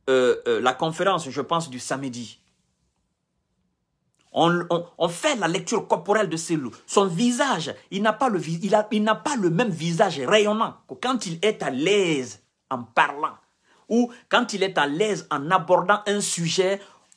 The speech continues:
aussi, euh, aussi cool, quoi. Mais le samedi passé, moi, je l'ai regardé.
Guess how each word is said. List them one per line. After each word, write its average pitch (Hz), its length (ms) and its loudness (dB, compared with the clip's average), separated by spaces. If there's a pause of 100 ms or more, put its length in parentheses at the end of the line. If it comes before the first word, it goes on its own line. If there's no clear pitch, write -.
(100)
aussi, 226 500 2
euh, 131 280 2 (720)
aussi 196 220 4
cool, 214 340 0
quoi. 104 200 -8 (1400)
Mais 139 80 -2
le 175 60 2
samedi 208 320 0
passé, 143 320 -4
moi, 170 160 -2
je 131 140 -8
l'ai 110 80 -6
regardé. 110 580 -8